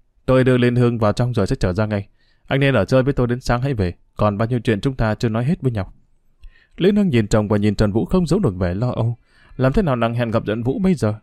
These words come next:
Bức thư vẫn nằm gọn trong khăn tay không đưa cho Trần Vũ được. Lát nữa đây khi nàng lên phòng thì hai người sẽ gặp nhau. Hoàng Trọng Bình có biết rõ dĩ vãng của nàng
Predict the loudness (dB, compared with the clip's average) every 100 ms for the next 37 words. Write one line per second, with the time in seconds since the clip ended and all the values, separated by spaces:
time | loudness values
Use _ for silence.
0 | _ _ -4 0 2 2 0 -2 0 0
1 | 0 -2 -2 -2 -2 0 0 0 -2 0
2 | -2 -2 -4 -4 -4 -4 -6 -12 _ _
3 | _ -2 0 2 2 4 2 2 0 0
4 | -2 -2 -2 -2 -2 -4 0 0 2 0
5 | 0 0 -2 -2 -4 -6 -6 -8 _ _
6 | 0 2 2 2 0 -2 -2 -4 -2 -4
7 | -4 -4 -4 -4 0 0 0 -2